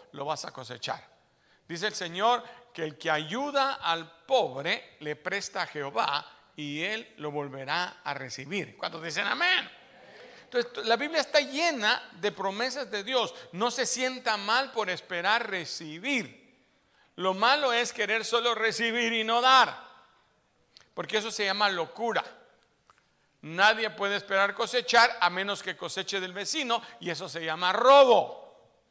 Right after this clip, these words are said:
El Señor habla en la Biblia de cinco mujeres vírgenes y cinco mujeres fatuas y cinco prudentes. Cinco fatuas insensatas y cinco prudentes.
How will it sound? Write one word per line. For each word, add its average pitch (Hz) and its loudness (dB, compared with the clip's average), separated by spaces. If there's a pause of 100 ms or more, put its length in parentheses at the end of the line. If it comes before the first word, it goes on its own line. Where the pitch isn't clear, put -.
(680)
El 160 -4
Señor 190 0
habla 240 6
en 226 2
la 220 4
Biblia 262 0
de 190 -4
cinco 233 -4
mujeres 208 -4
vírgenes 226 -6
y 196 -12
cinco 214 -6
mujeres 185 -6
fatuas 214 0
y 175 -10
cinco 196 -2 (840)
prudentes. 220 -2 (520)
Cinco 175 -8
fatuas 202 2
insensatas 202 0
y 165 -12
cinco 180 -8
prudentes. 220 -4